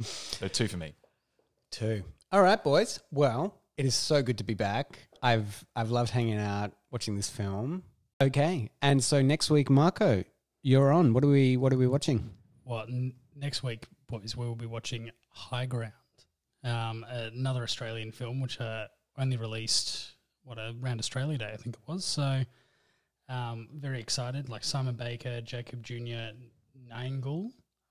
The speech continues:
Speaker 3: I'm really, really sorry if I'm saying that wrong. I really hope I'm not. Um,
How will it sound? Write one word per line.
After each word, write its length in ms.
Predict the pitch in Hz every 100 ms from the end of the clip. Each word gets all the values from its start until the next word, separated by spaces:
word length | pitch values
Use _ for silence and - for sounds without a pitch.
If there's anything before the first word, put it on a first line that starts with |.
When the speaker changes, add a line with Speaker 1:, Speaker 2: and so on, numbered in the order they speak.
| _
Speaker 3:
I'm 220 | 117 117
really, 380 | 117 120 113 113 127
really 220 | 123 117 110
sorry 320 | - 107 110
if 120 | -
I'm 120 | 120
saying 260 | 110 113 110
that 140 | 107
wrong. 300 | 110 107 107 -
I 120 | 117 107 - _ _ _ _ _ 170 139
really 220 | 135 110
hope 260 | 110 127 110
I'm 140 | 110
not. 260 | 110 110 - _ _ _ _ _
Um, 440 | 127 123 123 123